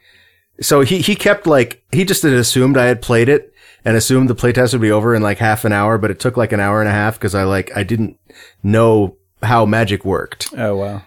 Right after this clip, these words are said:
Speaker 1: And so he had to explain to me about, like, how attacks don't target specific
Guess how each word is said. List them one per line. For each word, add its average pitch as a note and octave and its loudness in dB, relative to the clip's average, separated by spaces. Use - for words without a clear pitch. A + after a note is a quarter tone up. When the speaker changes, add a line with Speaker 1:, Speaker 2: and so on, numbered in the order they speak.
Speaker 1:
And G#2 -2
so A2 0
he G#2+ 2
had A2+ 2
to A2+ 0
explain A2+ 0
to A#2 0
me A2 0
about, G#2 0
like, G2 -4
how G#2 0
attacks B2 -2
don't - -4
target A#2 0
specific A#2+ -4